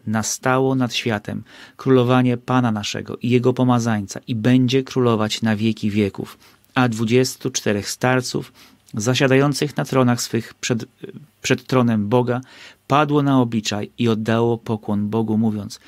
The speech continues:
„Dzięki czynimy Tobie, Panie Boże Wszechmogący, który jesteś, który byłeś, że objąłeś wielką Twą władzę i zacząłeś królować”. I tak dalej, i tak dalej.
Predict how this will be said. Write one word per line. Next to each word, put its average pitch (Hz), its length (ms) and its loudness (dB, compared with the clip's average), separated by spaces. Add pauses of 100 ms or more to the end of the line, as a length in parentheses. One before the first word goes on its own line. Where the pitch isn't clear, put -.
(320)
„Dzięki 131 520 2
czynimy 104 480 -2
Tobie, 107 320 -2
Panie 123 360 2
Boże 110 280 -2
Wszechmogący, 107 720 -6
który 98 260 -8
jesteś, 120 520 -4
który 110 200 -6
byłeś, 110 440 0 (300)
że 117 180 4
objąłeś 120 600 4 (220)
wielką 117 400 2
Twą 113 240 -2
władzę 107 440 -2 (120)
i 107 40 -2
zacząłeś 107 560 -2 (320)
królować”. 104 720 0 (920)
I 139 60 -2
tak 92 140 -2
dalej, 95 300 -10
i - 20 -20
tak 101 140 -12
dalej. - 320 -12